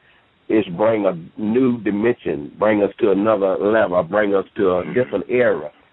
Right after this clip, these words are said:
Speaker 1: And that is something that I, I, I seriously encourage, because I, I, I am, I will assure you that as you get freedom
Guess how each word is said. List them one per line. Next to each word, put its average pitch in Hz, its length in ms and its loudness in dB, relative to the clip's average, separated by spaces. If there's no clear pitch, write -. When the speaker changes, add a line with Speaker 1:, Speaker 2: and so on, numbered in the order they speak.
Speaker 1:
And 98 140 -2
that 127 140 2
is 113 100 -2
something 104 400 0
that 90 120 0
I, 87 180 0
I, 90 140 0
I 90 40 -2
seriously 151 460 0
encourage, 104 540 0
because 92 400 -2
I, 104 220 2
I, 98 200 0
I 104 220 2
am, 92 180 -4
I 104 140 2
will 101 240 2
assure 156 380 -2
you 87 300 -6
that 101 340 0
as 104 180 0
you 139 180 0
get 151 140 -4
freedom 92 480 -2